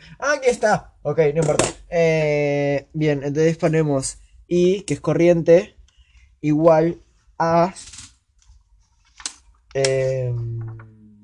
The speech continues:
es igual a,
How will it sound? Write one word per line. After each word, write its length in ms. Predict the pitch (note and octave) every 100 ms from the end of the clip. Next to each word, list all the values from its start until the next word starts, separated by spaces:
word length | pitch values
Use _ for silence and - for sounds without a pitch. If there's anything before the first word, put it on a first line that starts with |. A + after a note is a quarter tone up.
| G#2 _ _ _ _ _ _ _ _ _ _ _ _ _ - _ _ _ _ _ - - - _ _ - - - _ _ - - - - - - - _ _
es 340 | B2 B2+ - -
igual 600 | C#3+ D#3 D#3+ D3 E3+ F3 _ _ _ _ _ _ _ - _ _ - - - -
a, 320 | C#3 C3+ C#3+